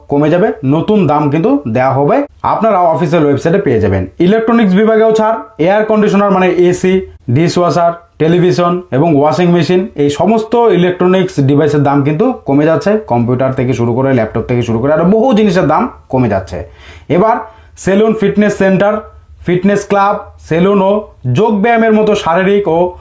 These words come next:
সুস্থতার পরিষেবাগুলির জন্য জিএসটি হ্রাস করা হয়েছে, যা মানুষের উপকারে আসবে। এখানেও হ্রাস করা হয়েছে, এখন থেকে আপনাদের বিল কম দিতে হবে। সিমেন্টের উপর জিএসটি, বাড়িঘর বানাবেন ভাবছেন,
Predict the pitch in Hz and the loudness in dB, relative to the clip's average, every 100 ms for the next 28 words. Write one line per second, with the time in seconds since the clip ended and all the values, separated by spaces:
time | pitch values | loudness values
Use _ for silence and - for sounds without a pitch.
0 | - - - 214 220 247 254 226 202 185 | -20 -8 -2 0 0 0 0 0 0 0
1 | 196 202 202 170 165 175 139 156 147 180 | 2 2 2 2 2 2 2 0 0 -2
2 | 131 135 135 147 156 180 180 285 294 - | 0 -2 -2 -2 0 0 0 0 -2 -10
3 | - 131 131 131 135 214 269 - 117 107 | -4 0 0 0 0 -2 -2 -4 -2 -2
4 | 107 95 95 87 - - - - 139 180 | -2 -2 -4 -12 -14 -18 -16 -4 -2 0
5 | 196 185 180 214 202 220 262 294 - - | 0 0 0 -2 0 2 0 -2 -8 -8
6 | 120 127 143 151 156 139 151 226 - - | -4 0 0 2 0 0 0 0 -2 -12
7 | - 113 147 226 - - - 143 147 131 | -8 -2 0 0 -4 -14 -4 0 2 0
8 | 117 107 92 - - - - - - 226 | 0 -2 -4 -10 -20 -20 -20 -12 -2 2
9 | 277 254 285 269 240 220 165 156 143 110 | 2 2 2 2 2 2 2 0 0 -2
10 | 95 117 123 165 175 185 190 196 214 180 | -4 -2 0 0 0 0 0 2 2 0
11 | 175 208 220 220 | -2 0 -2 -2